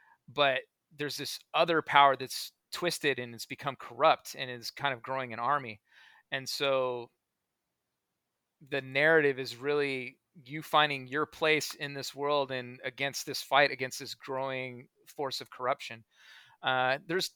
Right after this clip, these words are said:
tons of side stories that talk about the people that, you know, have lived here for a while and, and what they've had to do to survive and some of their folly and some of their, you know, laughter and comedic elements that have happened. Um,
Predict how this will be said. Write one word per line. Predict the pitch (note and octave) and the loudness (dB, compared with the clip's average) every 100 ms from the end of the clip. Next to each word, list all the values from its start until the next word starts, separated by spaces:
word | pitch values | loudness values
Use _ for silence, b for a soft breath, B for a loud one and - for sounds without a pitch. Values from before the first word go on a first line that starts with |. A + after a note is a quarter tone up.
| - | 0
tons | F#3 G3+ | 2 2
of | D#3+ | 0
side | - C#3+ E3 | 4 6 6
stories | - D3+ D#3+ | 0 -2 -2
that | C3+ | -4
talk | - C#3+ C3+ | 2 2 4
about | C#3+ C#3 | 0 -2
the | - | -4
people | C3 C3+ C#3+ C3+ | -12 -6 -4 0
that, | B2+ B2 | 0 0
you | C3+ | -4
know, | B2 A2+ | -8 -8
have | A2+ | -8
lived | B2+ C#3+ | -6 -6
here | D#3+ D#3 | -6 -6
for | E3 D3 | -4 -4
a | |
while | C3 C3+ C#3 C#3+ C#3+ | 4 6 8 6 2
and, | A#2+ A2+ b b b | -2 -12 b b b
and | B2+ B2 B2 - | -8 -8 -14 -8
what | D3 | -2
they've | D3+ C#3 - | 0 0 0
had | C3 C#3+ | 4 4
to | C3 | 2
do | C#3 | -10
to | C3 | -6
survive | B2 - A#2 A#2 C3 C3+ C#3 B2+ | -6 -6 0 6 8 8 4 -2
and | B2 A#2+ | -12 -12
some | - C3+ B2+ | -10 -10 -10
of | B2 | -10
their | A#2+ A#2 | -8 -8
folly | - C3 C#3 C#3+ D3 | 2 6 6 4 -2
and | C3 A#2+ A2+ | -4 -6 -10
some | - B2+ | -12 -10
of | B2 A#2+ | -14 -10
their, | B2+ A#2 | -6 -4
you | A#2 B2 | -4 -8
know, | A2 | -8
laughter | A2 A#2+ - C#3+ C#3+ C3 b b b b | 0 0 0 -4 -4 -6 b b b b
and | C3+ B2 A#2+ A#2+ | -4 -4 -6 -18
comedic | - B2 C3 C3+ | -14 -8 -4 -2
elements | C3+ C#3 C#3 | -2 -4 -8
that | D3+ | -8
have | C#3 | -4
happened. | C#3+ C#3 D#3+ D#3 - _ _ _ - | 0 0 -2 -12 -16 _ _ _ 0
Um, | B2+ B2+ B2 | 2 2 0